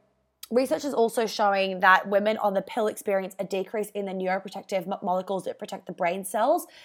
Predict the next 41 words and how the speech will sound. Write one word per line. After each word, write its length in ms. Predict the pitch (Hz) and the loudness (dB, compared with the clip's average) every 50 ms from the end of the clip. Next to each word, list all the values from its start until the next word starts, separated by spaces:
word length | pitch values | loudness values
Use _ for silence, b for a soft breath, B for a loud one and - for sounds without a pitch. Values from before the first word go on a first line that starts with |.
| B B B - | B B B -2
and 100 | 220 220 | -2 -2
an 80 | 202 - | -2 -2
increase 360 | 190 202 202 - 226 208 202 | -4 -6 -4 -2 -2 -2 -2
in 120 | - 214 214 | -2 -4 -4
the 80 | 202 | -4
neurotoxic 580 | 196 196 190 185 185 185 - - - - - - | -2 -2 0 0 -2 -2 -4 -10 -10 -10 -14 -12
chemicals 380 | - 190 185 180 180 196 190 175 | -10 -10 -10 -8 -8 -8 -6 -6
that, 160 | 185 - b b b b b b _ - | -8 -8 b b b b b b _ -2
that 160 | 196 - - | -2 -2 -2
destroy 380 | 220 185 - - 208 190 190 | -6 -8 -2 0 0 0 0
brain 320 | 185 - - 180 175 180 175 | 0 -2 -2 -2 -2 -2 -4
cells 260 | - - 180 175 175 | -4 -4 -4 -4 -4
compared 300 | - - 190 196 196 190 | -6 -8 -6 -6 -6 -4
to 80 | 180 208 | -4 -4
women 240 | 196 185 180 180 180 | -4 -4 -4 -6 -8
who 80 | 190 | -8
do 80 | 175 202 | -6 -4
not 320 | 190 185 180 - - 165 | -4 -4 -4 -4 -6 -10
use 300 | 180 175 175 180 180 180 | -8 -6 -6 -6 -6 -6
hormonal 360 | - 190 185 180 175 170 175 170 | -8 -4 -2 -2 0 0 -2 -2
con-, 280 | - - - - - - | -4 -10 -14 -14 -16 -12
contraception. 640 | - - 185 - - - 180 - - - 175 185 202 B B B | -10 -10 -10 -10 -8 -8 -8 -8 -6 -6 -6 -6 -8 B B B
So 80 | - | -2
basically 380 | 233 254 285 254 330 302 330 320 | 0 0 0 0 0 0 2 2
this 180 | 302 285 - | 0 0 -2
means 220 | 233 233 226 226 202 | -4 -4 -2 -2 -2
that 120 | - - | -2 -2
being 200 | - 214 214 214 | -2 -2 -2 -2
on 80 | 214 220 | -4 -4
the 40 | 208 | -6
pill 340 | - - 214 196 202 202 | -4 -2 -2 0 0 0
is 140 | 190 165 180 | -2 -6 -6
fucking 240 | - - 208 185 196 | -6 -6 -4 -4 -2
bad 200 | 190 180 175 175 | -2 -2 -2 -2
for 40 | 196 | -4
your 80 | 180 | -4
brain, 440 | 170 - 175 175 196 277 339 370 294 - _ _ | -4 -2 -2 -2 0 -2 -2 -4 -6 -12 _ _
so 160 | - - - 196 | -14 -6 -4 -4
don't 100 | 190 175 | -2 -4
do 120 | 175 160 | -4 -8
it. 120 | - - | -12 -14